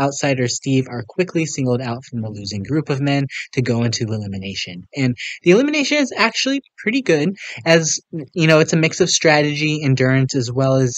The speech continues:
physicality, as they have to battle to grab balls with stars on them out of a pool with a bunch of other balls that are misleading them.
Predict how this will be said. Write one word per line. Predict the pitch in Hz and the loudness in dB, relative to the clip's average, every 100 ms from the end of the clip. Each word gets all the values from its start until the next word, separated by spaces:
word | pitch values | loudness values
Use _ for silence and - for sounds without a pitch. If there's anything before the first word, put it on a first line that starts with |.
| - | -4
physicality, | 123 139 - 117 117 117 127 | -4 -4 -4 -2 -2 -2 -2
as | 135 - | -4 -4
they | |
have | 131 139 | -4 -2
to | - | -4
battle | 110 139 143 143 | -2 -2 0 -2
to | - | -2
grab | 139 123 107 | -2 -2 -2
balls | 123 131 139 - | 0 0 -2 -8
with | 101 | -12
stars | - 113 110 | -8 -8 -6
on | 120 | -4
them | 120 123 | -2 -4
out | 123 113 | -6 -8
of | 110 | -8
a | 104 - | -8 4
pool | 190 160 160 - - - | 6 6 2 -4 -12 -2
with | 226 | 4
a | - | 4
bunch | 143 151 143 | 4 2 4
of | 131 | 4
other | 135 127 | 4 4
balls | 113 123 120 120 113 120 | 4 2 4 2 0 -2
that | 113 | -2
are | 113 | -2
misleading | 113 - 190 123 - - | -4 -6 -10 -14 -16 -20
them. | - | -20